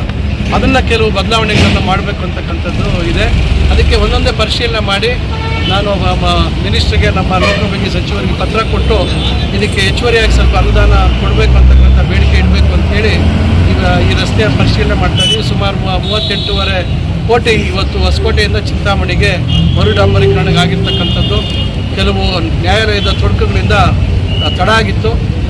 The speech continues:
ಆದರೆ ಈಗ ಅದನ್ನೆಲ್ಲ ನಾವು ಸುಮಾರು ಒಂಬತ್ತು ತಿಂಗಳಿಂದ ನಿವಾರಣೆ ಮಾಡಿ ಪ್ರಾರಂಭ ಮಾಡಿದ್ದೀವಿ. ಆದರೆ ಮಾಡೋವಂಥ ಕೆಲಸ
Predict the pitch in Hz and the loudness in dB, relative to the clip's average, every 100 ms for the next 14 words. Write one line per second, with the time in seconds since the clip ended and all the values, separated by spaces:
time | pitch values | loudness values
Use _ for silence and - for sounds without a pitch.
0 | - 180 208 202 190 196 190 185 196 226 | -4 -2 -2 -2 0 0 2 2 2 2
1 | 214 202 196 - - - - - - - | 2 2 2 4 4 4 4 4 4 4
2 | - - - - 202 185 - 208 208 196 | 4 4 4 4 4 4 4 4 4 2
3 | 185 208 190 180 202 226 208 185 - - | 2 2 2 2 2 2 4 4 4 4
4 | - - - - - - - - 196 240 | 4 4 2 2 2 2 2 2 2 2
5 | 247 233 220 214 - | 2 0 -2 -2 0